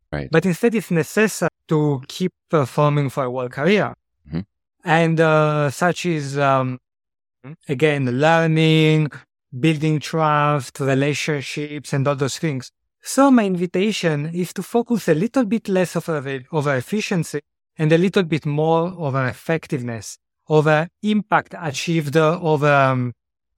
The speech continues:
Speaker 2: maybe not necessarily, uh, over a career or a lifetime, but maybe over a decade, or at least, uh, over a few years. And, uh, you will notice that plenty of things that are unnecessary to achieve, uh,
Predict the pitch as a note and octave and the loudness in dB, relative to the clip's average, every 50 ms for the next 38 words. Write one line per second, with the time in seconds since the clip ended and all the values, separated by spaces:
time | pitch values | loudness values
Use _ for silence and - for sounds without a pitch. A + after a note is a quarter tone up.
0 | _ _ - F3+ B3+ B3+ A#3+ B3 G3+ G3+ G#3 G#3 G#3+ F3+ - E3+ - - F#3 E3+ | _ _ 0 0 2 2 2 2 2 0 0 -2 -4 -4 -4 -6 -4 0 0 2
1 | E3 D#3+ D#3 D3+ D3 D3 D3 D#3+ F#3 F#3+ F#3 F#3+ F3+ D#3+ D3 D#3 D3+ D3+ D3 C#3 | 2 2 2 2 2 2 0 0 -2 -4 -4 -2 0 0 2 2 2 2 0 -2
2 | - - D3 D3 D#3 E3 E3 D#3 C#3+ C#3 C3+ C#3 F3 A3+ A3+ - - - C#3+ B2+ | 0 0 0 2 2 2 0 -2 -4 -4 -2 0 0 0 0 -2 -2 0 0 0
3 | A#2+ A#2+ - _ _ _ _ _ D3 D#3+ D#3+ E3+ E3+ E3+ D#3+ E3 E3+ D#3 C3+ D3 | 0 -4 -8 _ _ _ _ _ -2 -2 0 2 2 2 2 4 2 2 2 0
4 | C#3+ C3+ B2+ B2+ F3+ F3 - D#3+ C#3 A#2+ A2+ G#2+ A2 - _ _ _ _ _ _ | -2 -2 0 -2 -2 -2 -2 -4 -6 -6 -8 -12 -16 -20 _ _ _ _ _ _
5 | _ - D3+ D#3 D#3+ - - F3 F3+ G3 F3 - - - F#3 F3 E3+ E3+ F#3 F#3+ | _ -2 0 2 2 2 0 0 0 0 0 -2 -2 0 4 4 4 4 4 2
6 | F3+ D#3 D3 D3+ D3 C#3 A#2+ - D3+ C3+ C3 C#3 D#3 D3+ C3 A#2+ A2+ - - - | -2 0 0 2 0 0 0 -2 -4 -2 0 0 2 0 0 -2 -4 -8 -14 -16
7 | - _ _ _ _ _ _ _ G3 E3+ E3+ F3+ F#3 F#3 F#3 F#3 F3+ E3+ D#3+ D#3+ | -18 _ _ _ _ _ _ _ -2 0 0 0 0 0 0 2 2 0 0 -2
8 | - _ _ _ _ _ _ - E3 F#3 G3+ A3 A3 G3+ G3+ A3 A#3 - A#3 G#3+ | -8 _ _ _ _ _ _ -6 -4 -2 0 2 2 4 4 2 2 2 -2 -4
9 | F3+ G3 F3 - _ _ F3 F3+ G3 G#3+ G#3+ F3+ A3+ G3 - - - G#3 G3+ G3 | -2 -2 -4 -4 _ _ 0 0 0 0 2 0 0 -2 -2 -2 -2 -2 0 0
10 | G#3 G#3 F3+ - - - _ _ _ _ _ _ D#3 E3 D#3+ - F3+ E3 E3 D#3+ | 0 -2 -4 -6 -10 -20 _ _ _ _ _ _ 0 2 2 4 4 4 4 4
11 | D#3+ F3 F#3 - _ _ _ _ _ - F#3 F#3 F#3 F3+ - - G3+ G3 - - | 4 2 0 -4 _ _ _ _ _ -2 0 2 2 0 0 -2 -4 -6 -4 -4
12 | G#3+ G#3 G3+ G3+ F#3 - G3 E3+ C#3 - - - E3 E3 E3 D#3 D3+ D#3 D#3 D#3 | -2 -2 -2 -2 -2 0 0 -2 -2 -2 -4 -4 -2 -2 -2 -2 -2 0 0 0
13 | D#3 D#3 D#3+ D#3+ | 0 0 -2 -4